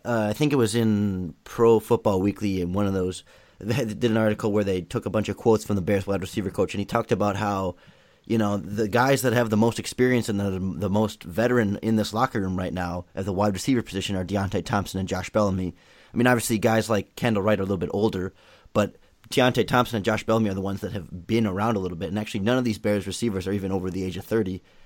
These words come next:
and I think Deontay Thompson is actually the oldest at age twenty-eight, which is a little bit of a, a scary thought there, but, and they're both, both Bellamy and Thompson are twenty-eight, and, and they are sort of the, the veterans, the guys looking to, even Kendall Wright's only twenty-seven, these guys are, are sort of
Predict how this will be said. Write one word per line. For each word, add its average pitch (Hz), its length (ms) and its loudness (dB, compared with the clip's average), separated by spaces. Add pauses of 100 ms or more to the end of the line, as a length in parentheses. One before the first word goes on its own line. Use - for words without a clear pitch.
and 101 100 -6
I 98 60 -6
think 156 240 0
Deontay 113 320 -2
Thompson 107 320 -4
is 95 120 -2
actually 101 340 -2
the 90 180 -4
oldest 92 420 -4
at 95 160 -6
age 92 240 -6
twenty-eight, 92 460 -4
which 90 160 -8
is 85 140 -12 (440)
a - 80 -4
little 165 180 4
bit 117 140 4
of 101 80 0
a, 120 160 -4
a 113 100 -2
scary 110 360 0
thought 113 240 0
there, 98 100 -2
but, 95 220 -6
and 113 140 0
they're 107 80 2
both, 123 360 2
both 107 320 -2
Bellamy 107 300 2
and 110 120 2
Thompson 92 320 -6
are 90 40 -6
twenty-eight, 92 440 -6 (440)
and, 107 320 -2
and 110 200 2
they 123 120 6
are 147 260 2
sort 151 260 4
of 135 120 0
the, 147 360 4 (340)
the 123 100 4
veterans, 131 360 4
the 110 80 -4
guys 117 360 -4
looking 123 240 -4
to, 110 80 -4
even 113 240 -4
Kendall 110 240 -4
Wright's 110 200 -2
only 104 160 -4
twenty-seven, 107 540 -4
these 101 140 -6
guys 107 200 -2
are, 98 120 -6
are 98 100 -6
sort 127 260 -2
of 110 200 -6